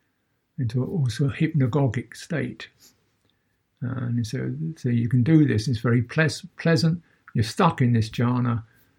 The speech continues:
pleasant until it finishes, and then you drop out of it. So this is a nice break, but, you know, you can do these little breaks, go off into jhana with a bit of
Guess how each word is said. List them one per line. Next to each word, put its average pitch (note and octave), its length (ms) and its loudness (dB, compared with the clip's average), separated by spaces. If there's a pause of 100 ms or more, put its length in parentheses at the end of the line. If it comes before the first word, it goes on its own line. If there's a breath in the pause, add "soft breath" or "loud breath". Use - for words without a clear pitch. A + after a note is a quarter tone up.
(220 soft breath)
pleasant B2+ 360 2
until C3 240 2
it A#2+ 140 -2
finishes, B2 460 4
and A2+ 80 6
then A2+ 80 4
you A2+ 80 4
drop A2 280 -2
out C#3 180 0
of G2+ 60 0
it. - 140 -8 (120)
So A#2 320 -8
this C#3 240 -4
is G#2+ 100 0
a G#2+ 40 4
nice C3 280 2
break, D#3+ 440 0 (800 soft breath)
but, D3+ 320 2 (260)
you D#3 120 2
know, C3 320 2 (240)
you B2+ 140 0
can C3 120 2
do C3 180 4
these A#2+ 280 0
little B2 160 -2
breaks, C3+ 440 0
go C3 200 0
off A2+ 120 0
into A2+ 140 2
jhana B2+ 540 0 (120)
with B2 100 2
a G#2 40 4
bit A#2+ 160 0
of A2+ 200 -2